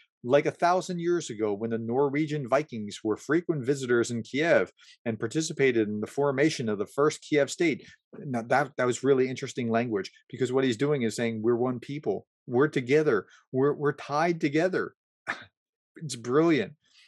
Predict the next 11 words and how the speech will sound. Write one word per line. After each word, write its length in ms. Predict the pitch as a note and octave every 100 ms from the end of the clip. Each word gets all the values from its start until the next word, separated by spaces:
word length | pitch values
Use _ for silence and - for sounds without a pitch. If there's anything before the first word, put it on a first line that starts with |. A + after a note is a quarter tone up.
| _
And 100 | C#3
then 120 | C3+ C3
he 80 |
says, 300 | B2 C#3 B2+ - _ -
again, 300 | C3 A#2+ D#3+
he 120 | A#2
ties 320 | - A#2 C3+
it 60 | C#3
together. 440 | C3 C3+ D3+ G#2 - _
He 80 | C3
says, 160 | B2